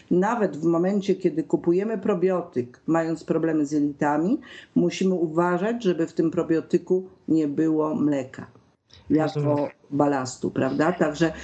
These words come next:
Speaker 1: tu
Speaker 2: Mhm.
Speaker 1: musimy tego bardzo pilnować, dlatego że nawet minimalne ilości mleka,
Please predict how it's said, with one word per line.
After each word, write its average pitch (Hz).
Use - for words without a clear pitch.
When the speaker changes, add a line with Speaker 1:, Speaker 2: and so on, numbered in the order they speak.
Speaker 1:
tu 175
Speaker 2:
Mhm. 220
Speaker 1:
musimy 226
tego 202
bardzo 185
pilnować, 165
dlatego 202
że 185
nawet 190
minimalne 220
ilości 233
mleka, 202